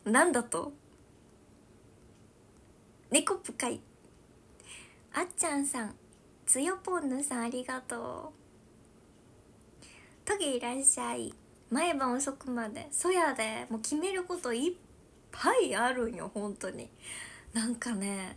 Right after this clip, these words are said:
本当に、もう始めてみれば、めちゃくちゃ決めないかんこととか、あの、やらなきゃいけないことが本当にたくさんで。いや、でもとても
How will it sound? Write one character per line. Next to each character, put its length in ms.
本 300
当 160
に、 320
も 260
う 20
始 280
め 160
て 140
み 160
れ 140
ば、 400
め 160
ち 180
ゃ 40
く 120
ち 200
ゃ 280
決 200
め 160
な 160
い 80
か 200
ん 80
こ 120
と 140
と 140
か、 380
あ 40
の、 180
や 160
ら 120
な 160
き 100
ゃ 40
い 20
け 100
な 100
い 40
こ 100
と 160
が 200
本 180
当 140
に 260
た 140
く 200
さ 180
ん 140
で。 240
い 60
や、 80
で 120
も 140
と 140
て 160
も 420